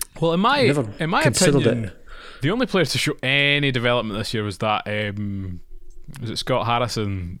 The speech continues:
Speaker 1: the centre back, who I'd kind of been raving about in recent
Speaker 2: Mm.
Speaker 1: weeks, who went from abysmal to being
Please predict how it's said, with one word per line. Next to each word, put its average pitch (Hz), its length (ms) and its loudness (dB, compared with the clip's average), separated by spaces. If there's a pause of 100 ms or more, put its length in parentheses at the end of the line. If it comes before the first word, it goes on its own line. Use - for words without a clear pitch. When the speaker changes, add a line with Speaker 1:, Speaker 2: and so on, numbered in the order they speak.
Speaker 1:
the 104 80 -4
centre 104 280 0
back, 90 280 -4
who 247 100 2
I'd 226 180 2
kind 220 160 2
of 196 60 0
been 165 120 0
raving 123 260 2
about 104 220 0
in 101 120 -2
recent 104 260 -2
Speaker 2:
Mm. 98 40 -6
Speaker 1:
weeks, - 140 -8 (420)
who 170 120 6
went 208 300 4
from 151 320 4 (100)
abysmal 131 760 4 (300)
to 131 120 0
being 127 400 4